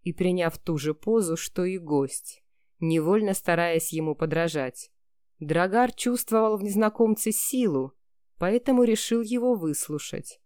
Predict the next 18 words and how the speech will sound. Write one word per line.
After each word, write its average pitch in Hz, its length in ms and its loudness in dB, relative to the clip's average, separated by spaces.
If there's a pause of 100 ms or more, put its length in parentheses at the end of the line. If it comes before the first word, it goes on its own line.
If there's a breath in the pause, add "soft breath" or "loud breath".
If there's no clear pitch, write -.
(400)
А 190 120 -2
стражу 240 520 0
позвать 165 640 -2
он 247 160 -2
всегда 233 500 0
успеет. 139 720 -4 (500)
"Услуга 208 640 6
за 254 200 8
услугу!" 240 800 2 (520)
Мужчина 185 540 -2
подался 160 480 0
вперёд 175 520 -2 (440)
и 175 100 -6
посмотрел 175 600 0
прямо 208 420 0
в 202 40 -4
глаза 175 340 2
собеседнику. 143 1000 -6